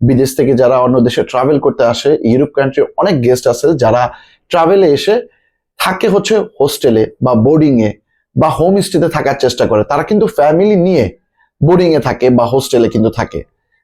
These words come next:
But বাংলাদেশি ট্যুরিস্টদের কথা যদি বলি, তা হোটেল লাগবে প্রপার থ্রি স্টার, ফোর স্টার। আবার যখন ফোর স্টার হোটেল নিতে যাই, প্রাইস বেড়ে গেলে, "ভাই, প্রাইস আর তো বাড়ে কেন?"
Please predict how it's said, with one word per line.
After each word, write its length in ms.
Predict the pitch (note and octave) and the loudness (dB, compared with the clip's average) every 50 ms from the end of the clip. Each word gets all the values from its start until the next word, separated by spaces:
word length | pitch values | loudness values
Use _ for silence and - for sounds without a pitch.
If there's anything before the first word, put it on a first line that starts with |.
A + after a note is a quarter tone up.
| _ - | _ -2
But 180 | - C3 - - | -2 -2 0 0
বাংলাদেশি 500 | G#2+ A#2+ A#2 C3+ D3+ D#3+ F3 F#3 - A3 | -2 -2 0 0 2 2 2 0 0 -2
ট্যুরিস্টদের 460 | F3 C3+ C3+ C3 D3+ D#3 C#3+ E3 D#3 | -2 0 0 0 2 2 2 0 0
কথা 260 | - A#2 C3 - D3 | 0 -2 -4 -2 0
যদি 200 | C3 C#3+ D3+ D3 | 0 2 2 2
বলি, 260 | C3 A#2+ A#2+ A2+ A2+ A2+ | 2 2 2 2 2 0
তা 120 | A#2 - _ _ _ _ _ _ - - | -2 -6 _ _ _ _ _ _ -2 -2
হোটেল 260 | E3 E3 F3+ G3 F3+ | 0 2 2 2 2
লাগবে 280 | F3+ F3+ E3+ D#3+ F#3 | 2 2 2 2 0
প্রপার 340 | F3+ - D#3+ D3+ D3+ D#3 D#3+ D#3 - | 0 0 0 -2 0 -2 -4 -4 -4
থ্রি 200 | - C#3 C#3 C#3 | -2 0 0 0
স্টার, 220 | C#3 - - F#3+ F3+ | 0 -2 -4 -4 -4
ফোর 260 | - - B2 A#2 A#2+ | 0 0 0 0 0
স্টার। 280 | A#2 - - F#2+ G2 - _ _ _ _ _ _ _ _ _ | -2 -2 -6 -6 -6 -6 _ _ _ _ _ _ _ _ _
আবার 240 | - C3 D3+ D#3+ D#3 | -4 -2 0 0 2
যখন 240 | D#3 E3 E3+ F#3 E3 | 0 0 0 -2 -2
ফোর 220 | - - D3+ D#3+ G3+ | 0 0 2 2 0
স্টার 240 | F#3+ - - A3 G3+ | 0 0 0 2 2
হোটেল 240 | G#3 G#3+ G#3 G3 | 2 2 2 2
নিতে 180 | G3+ G#3 - G#3 | 2 2 0 0
যাই, 160 | F#3 A3+ A3 | 2 0 0
প্রাইস 340 | G#3+ - - D3 D#3 D#3+ E3 | 0 0 0 0 2 2 2
বেড়ে 200 | D#3+ F#3+ F#3+ G3 | 2 2 2 2
গেলে, 180 | F3+ G3+ G3+ F#3+ | 2 2 2 2
"ভাই, 220 | D3 C#3 C#3+ C#3+ | 2 0 0 0
প্রাইস 280 | - - B2+ C3 B2+ C3+ | 0 0 0 2 2 2
আর 80 | C3+ | 0
তো 120 | C3+ - C3 | 0 0 -2
বাড়ে 200 | B2+ B2 A#2 A2 | 0 0 0 -2
কেন?" 200 | - G#2+ G2 | -4 -6 -6